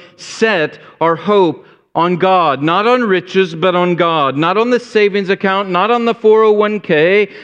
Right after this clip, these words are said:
not on that inheritance that we hope to get, not on that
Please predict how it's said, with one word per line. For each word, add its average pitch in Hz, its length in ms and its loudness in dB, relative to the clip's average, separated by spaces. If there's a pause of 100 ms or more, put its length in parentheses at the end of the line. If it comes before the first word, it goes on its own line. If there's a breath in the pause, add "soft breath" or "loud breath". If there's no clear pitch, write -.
not 196 320 0
on 233 260 0
that 220 180 -2
inheritance 190 760 0
that 185 160 0
we 180 120 4
hope 180 220 0
to 180 80 0
get, 170 240 0
not 190 260 0
on 233 180 0
that 220 200 -2